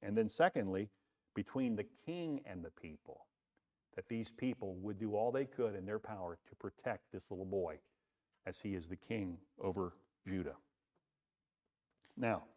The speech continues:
God intends that both kings and citizens have mutual obligations toward each other.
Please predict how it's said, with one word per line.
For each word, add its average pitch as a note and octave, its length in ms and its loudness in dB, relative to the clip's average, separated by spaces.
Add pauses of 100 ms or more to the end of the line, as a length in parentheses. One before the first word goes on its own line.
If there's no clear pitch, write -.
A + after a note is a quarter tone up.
(1040)
God D#3+ 220 8
intends A#2+ 920 -2
that A2+ 200 -2
both A2 220 4 (180)
kings E3 600 -2
and C3+ 300 -2
citizens E2 920 -2 (1400)
have G#2 260 0
mutual B2 640 2
obligations A2 880 0
toward G2 240 -2
each E2+ 180 -8
other. D2 280 -8